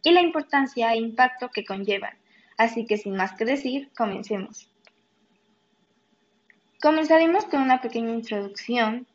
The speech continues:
sobre las emociones. Iniciaremos con una pregunta poderosa. ¿Qué son las emociones? Bueno, las emociones son respuestas que damos al enfrentarnos a una situación determinada,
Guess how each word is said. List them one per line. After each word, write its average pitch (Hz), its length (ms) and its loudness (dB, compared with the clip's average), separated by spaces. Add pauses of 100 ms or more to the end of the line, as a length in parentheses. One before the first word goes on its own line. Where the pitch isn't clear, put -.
(240)
sobre 269 380 2
las 254 240 4
emociones. 208 720 -8 (1400)
Iniciaremos 330 680 4
con 247 160 -6
una 311 240 2
pregunta 233 460 0
poderosa. 208 520 -2 (220)
¿Qué 226 180 -10
son 311 260 -2
las 277 200 0
emociones? 202 880 -4 (1300)
Bueno, 220 340 0 (380)
las 262 220 4
emociones 294 680 2
son 339 180 0
respuestas 294 540 0
que 254 120 -6
damos 220 360 0
al 220 100 0
enfrentarnos 226 720 -2
a 240 80 0
una 240 200 -2
situación 220 500 -8
determinada, 220 760 -2